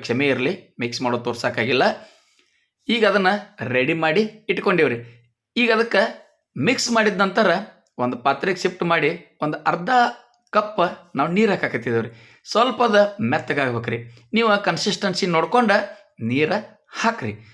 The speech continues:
ಹಿಂಗೆ ನೀರು ಹಾಕಿ ನೋಡ್ರಿ, ನೀರು ಕಡಿಮೆ ಆಗಿತ್ತು, ಅದಕ್ಕೆ ನಾವು ಸ್ವಲ್ಪ ಮತ್ತೆ ಜಾಸ್ತಿ ನೀರು ಹಾಕೊಳಕತ್ತಿದ್ದೀವಿ ರೀ. ಹಿಂಗೆ ನೀರು ಹಾಕೊಂಡ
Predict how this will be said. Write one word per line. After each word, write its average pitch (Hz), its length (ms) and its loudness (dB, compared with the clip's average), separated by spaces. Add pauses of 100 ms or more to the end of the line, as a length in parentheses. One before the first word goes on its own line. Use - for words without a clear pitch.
(380)
ಹಿಂಗೆ 220 220 2 (100)
ನೀರು 202 240 4
ಹಾಕಿ 196 280 4 (540)
ನೋಡ್ರಿ, 123 260 -2 (160)
ನೀರು 175 180 0 (100)
ಕಡಿಮೆ 170 240 2
ಆಗಿತ್ತು, 143 280 0 (200)
ಅದಕ್ಕೆ 160 240 0
ನಾವು 156 160 0
ಸ್ವಲ್ಪ 151 220 0 (320)
ಮತ್ತೆ 139 280 -2
ಜಾಸ್ತಿ 214 280 0 (240)
ನೀರು 143 160 0 (100)
ಹಾಕೊಳಕತ್ತಿದ್ದೀವಿ 170 600 0
ರೀ. 117 60 -12 (320)
ಹಿಂಗೆ 202 240 2
ನೀರು 226 200 4
ಹಾಕೊಂಡ 190 260 0